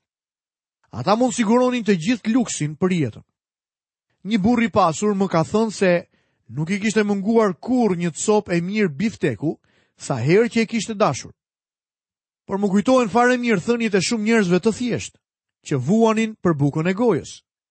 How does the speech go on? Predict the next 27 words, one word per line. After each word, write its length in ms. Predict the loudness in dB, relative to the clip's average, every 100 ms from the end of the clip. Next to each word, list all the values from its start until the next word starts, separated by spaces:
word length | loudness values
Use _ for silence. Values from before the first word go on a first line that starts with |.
| _ _ _ _
"Edhe 260 | -8 -2 0
në 100 | 2
të 80 | 2
ardhmen 480 | 4 2 2 -2 0
gjërat 460 | 2 4 2 0
nuk 260 | -4 -4 -2
do 120 | 0 -2
të 80 | -2
ndryshojnë. 520 | -4 -2 -2 -4 -8 _ _ _ _ _ _
Të 80 | -12
pasurit 460 | -2 0 0 -2 0
do 100 | 0
të 100 | 0
marrin 320 | 2 2 0
gjithçka 380 | -2 -2 -2 -4
që 160 | -4
duan, 360 | 0 0 0 0
por 180 | -2 0
të 100 | 0
varfrit 520 | 0 0 0 -2 -2 _ _ _ _
nuk 260 | -10 -6 0
do 80 | 0
të 160 | 2
mund 240 | 0 0 0
të 100 | 2
marrin 440 | 2 2 2 -2
asgjë. 500 | 0 0 0 -4 -6